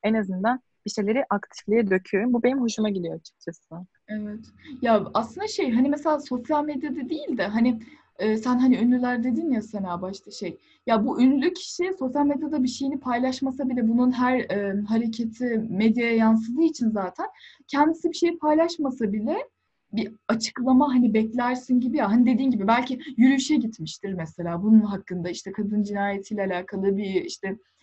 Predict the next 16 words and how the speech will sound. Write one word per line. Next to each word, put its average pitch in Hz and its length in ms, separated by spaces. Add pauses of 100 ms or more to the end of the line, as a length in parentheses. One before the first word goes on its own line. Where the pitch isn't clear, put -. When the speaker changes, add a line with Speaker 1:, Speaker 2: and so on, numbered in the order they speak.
Speaker 2:
yürüyüşe 240 400
katılmıştır. 220 600 (300)
Ama - 200
mesela 339 400
bunu 392 240
storiesinde - 800
paylaşmamıştır 311 760
ya 220 140
da 208 180
gönderi 262 540
olarak 226 360
paylaşmamıştır. 339 720
Ama 381 160
mesela 370 320
ne 381 100
olur? 302 320